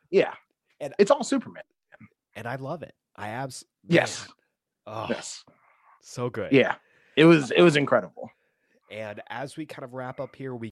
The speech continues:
Speaker 2: you know, all these loose ends tied up. Bucky goes to, uh,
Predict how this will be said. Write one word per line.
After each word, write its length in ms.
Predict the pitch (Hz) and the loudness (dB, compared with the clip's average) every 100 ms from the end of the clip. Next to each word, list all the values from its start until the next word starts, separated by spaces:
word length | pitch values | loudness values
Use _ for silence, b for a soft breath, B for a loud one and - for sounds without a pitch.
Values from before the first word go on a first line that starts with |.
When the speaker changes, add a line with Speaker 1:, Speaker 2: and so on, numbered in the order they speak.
| - | -14
Speaker 2:
you 80 | 107 | -14
know, 80 | 107 | -10
all 200 | 113 104 | -10 -12
these 320 | 110 110 104 | -14 -14 -16
loose 280 | 110 110 110 | -12 -12 -10
ends 340 | 113 110 107 - | -12 -14 -16 -16
tied 300 | - 107 107 | -12 -10 -8
up. 280 | 107 101 98 | -8 -10 -10
Bucky 600 | 110 110 127 120 123 127 | -10 -8 -8 -8 -8 -12
goes 440 | 110 110 110 104 - | -12 -12 -10 -12 -14
to, 400 | - 110 101 98 | -12 -10 -8 -10
uh, 320 | 92 92 90 | -10 -10 -12